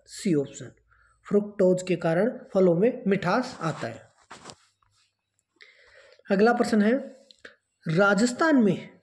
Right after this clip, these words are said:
जो बारहवाँ ज्योतिर्लिंग है वह कहाँ पर स्थित है? जो बारहवाँ ज्योतिर्लिंग है वह कहाँ पर स्थित है?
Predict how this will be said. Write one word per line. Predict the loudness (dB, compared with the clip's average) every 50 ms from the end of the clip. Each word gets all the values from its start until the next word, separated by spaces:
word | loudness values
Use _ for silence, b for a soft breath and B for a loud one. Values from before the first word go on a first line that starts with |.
| -6 -4
जो | -2 -2 -2 -2 0
बारहवाँ | 0 0 2 2 2 2 2 2 2 2 2
ज्योतिर्लिंग | 2 2 2 2 0 0 -2 0 2 2 4 4 4 2 2
है | 0 -2 -4 -6 -10 B B B B
वह | -2 -2 -2 -2 -4 -4
कहाँ | -4 -2 -4 -2
पर | 0 0 0 0
स्थित | -2 -8 -12 -16 -16 -16 -16
है? | -18 -20 _ _ _ _ _ _ -8
जो | -8 -6
बारहवाँ | -4 -4 -4 -2 0 2 2 2
ज्योतिर्लिंग | 2 0 -4 -4 -6 -6 -4 -4 -4 -4 -4 -6 -8
है | -8 -8 -10 -12 -16 b b b b -10
वह | -8
कहाँ | -6 -6 -6 -8 -6 -4
पर | -2 -4 -4 -4 -10 -16 -12 -10
स्थित | -10 -10 -10 -10 -12 -10 -10
है? | -12 -16